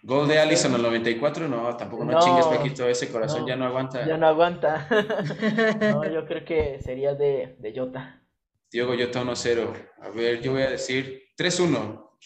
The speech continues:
Speaker 1: Igualito que a Cardiff. Yo creo que sí nos van a marcar un gol. Como que estamos un poquito fallones ahí atrás.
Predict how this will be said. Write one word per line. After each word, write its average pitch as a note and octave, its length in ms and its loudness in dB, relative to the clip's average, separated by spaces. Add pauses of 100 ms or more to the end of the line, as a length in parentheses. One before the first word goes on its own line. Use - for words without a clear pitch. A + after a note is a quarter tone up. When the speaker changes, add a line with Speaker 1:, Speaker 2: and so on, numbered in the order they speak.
(240)
Speaker 1:
Igualito C#3+ 520 -2
que C3 80 -6
a A2+ 100 -6
Cardiff. G#2+ 580 -8
Yo A#2+ 120 -4
creo D3 120 0
que D3 80 -2
sí C#3+ 120 -2
nos C#3 120 -2
van C3+ 140 0
a C#3 80 0
marcar A#2 380 -6
un A#2+ 100 -10
gol. A2 320 -8
Como G#2+ 240 -14
que - 60 -18
estamos D3 260 -6
un D3+ 80 -10
poquito D3+ 300 -10
fallones C3 340 -2
ahí A2 140 -2
atrás. A#2 360 -6